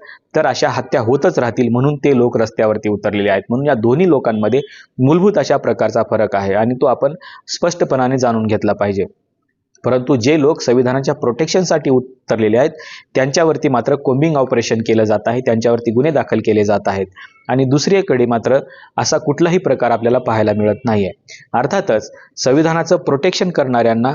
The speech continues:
आता धोका निर्माण झालेला आहे का असं देखील म्हणावं लागेल, कारण त्यांच्या कुठल्याही मूलभूत अधिकाराचं, त्यांच्या जीविताचं, त्यांच्या संपत्तीचं किंवा त्यांच्या स्वातंत्र्याचं कुठलंही हनन झालेलं नव्हतं परभणीमध्ये, पण तरीही ते लोक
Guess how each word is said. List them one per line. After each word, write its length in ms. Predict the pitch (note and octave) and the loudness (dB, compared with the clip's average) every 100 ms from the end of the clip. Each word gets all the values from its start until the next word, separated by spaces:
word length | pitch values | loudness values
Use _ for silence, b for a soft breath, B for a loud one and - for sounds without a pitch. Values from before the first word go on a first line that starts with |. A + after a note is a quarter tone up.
| D3+ | -4
आता 280 | A#2+ A#2+ C3+ | -6 -2 -2
धोका 320 | A2+ A2+ C#3 | -2 -2 0
निर्माण 320 | B2+ A#2 A2+ G#2+ | 0 0 0 -2
झालेला 320 | G#2 A2 G#2 | 0 2 2
आहे 160 | G#2 | 0
का 140 | A2 C3+ - | -2 -4 -4
असं 160 | G#2 A#2 | -4 0
देखील 260 | G#2+ A#2+ | 0 0
म्हणावं 340 | A2+ G#2 G2+ G2 | 0 0 0 0
लागेल, 280 | G2 G2 F#2+ _ _ | 0 -2 -6 _ _
कारण 260 | A#2 C#3 E3 B B B B - | -2 -2 -4 B B B B -2
त्यांच्या 300 | C3+ D3 F#3 | -2 0 -2
कुठल्याही 360 | F3 F3+ F#3 | 0 2 2
मूलभूत 320 | F3+ D#3 D#3 D3 | 4 2 2 2
अधिकाराचं, 560 | C3+ C3 B2+ A#2+ C#3+ | 2 0 0 0 0
त्यांच्या 320 | C3+ B2 B2 | 0 0 0
जीविताचं, 560 | A#2 A#2 C3 C3 B2+ C#3+ | 2 2 2 0 0 0
त्यांच्या 300 | A#2+ A#2 A#2 | 0 0 0
संपत्तीचं 720 | B2+ B2 C3+ C3+ B2+ B2+ E3 E3 B _ - | -2 -2 -2 -2 -2 2 0 0 B _ 0
किंवा 160 | E3 | 0
त्यांच्या 300 | E3+ D3 D3 | 2 0 0
स्वातंत्र्याचं 600 | C#3 B2+ C3 B2+ B2+ B2+ | 0 0 0 0 0 0
कुठलंही 380 | C#3+ E3 G3+ G#3+ | -2 -2 2 2
हनन 300 | D3 C#3+ C#3 | 2 0 0
झालेलं 400 | B2 A#2 A#2 A#2+ | 2 2 2 2
नव्हतं 300 | C3 E3 B2+ | 2 0 0
परभणीमध्ये, 640 | A#2+ A2+ A2 A2 G#2+ A2 B2+ | 0 0 2 0 0 0 -2
पण 200 | B2 A#2 | -2 0
तरीही 260 | C#3 E3+ D3 | 2 2 2
ते 200 | A2+ G#2+ | 2 2
लोक 200 | A#2+ | 2